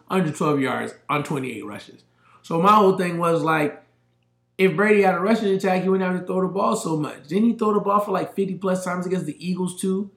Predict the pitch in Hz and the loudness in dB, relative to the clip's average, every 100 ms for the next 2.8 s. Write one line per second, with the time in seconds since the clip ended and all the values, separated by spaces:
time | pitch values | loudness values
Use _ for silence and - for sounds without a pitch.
0 | _ _ _ - 160 170 165 147 - 165 | _ _ _ -8 -2 0 2 0 0 2
1 | 165 170 165 - 170 165 165 170 151 151 | 2 0 -4 -2 0 0 0 -2 -2 -6
2 | 180 180 185 180 185 185 196 | -6 -2 -2 -2 -2 -2 -6